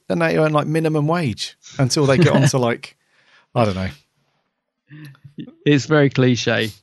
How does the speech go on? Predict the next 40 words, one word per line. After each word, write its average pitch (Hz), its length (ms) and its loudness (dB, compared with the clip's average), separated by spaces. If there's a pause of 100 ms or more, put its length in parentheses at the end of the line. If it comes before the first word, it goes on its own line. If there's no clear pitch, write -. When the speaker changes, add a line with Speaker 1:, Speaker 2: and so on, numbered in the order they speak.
(220)
Speaker 1:
It 143 140 2
is 117 200 -6
really 120 320 0
Speaker 2:
Mm. 110 60 -10
Speaker 1:
cliched, 101 560 -8
Speaker 2:
I 139 60 2
Speaker 1:
yeah. 131 40 0
Speaker 2:
think 160 280 0
with, 151 200 0
like, 147 320 -2
a 143 80 -6
lot 139 220 -2
of 113 100 -8
things 120 260 -8
this 117 160 -10
episode, 117 460 -6
d-, 135 240 -8
if - 140 -6
you, 131 140 -8
you 135 100 -8
just 120 240 -2 (120)
don't 131 300 2 (140)
look 123 320 0
too 117 300 -4 (180)
much 113 260 -4
into 113 340 -4
it. 65 140 -8 (140)
<laughs> - 420 -4
Speaker 1:
Do 170 140 2 (260)
you 135 100 -2
know 135 140 2
what? 135 160 2
That 139 180 2
Speaker 2:
Otherwise 143 220 2
Speaker 1:
is 123 80 -6
Speaker 2:
it 131 180 0
fu-, 156 200 -6
otherwise 135 640 0
it 120 100 -6
just 127 200 -8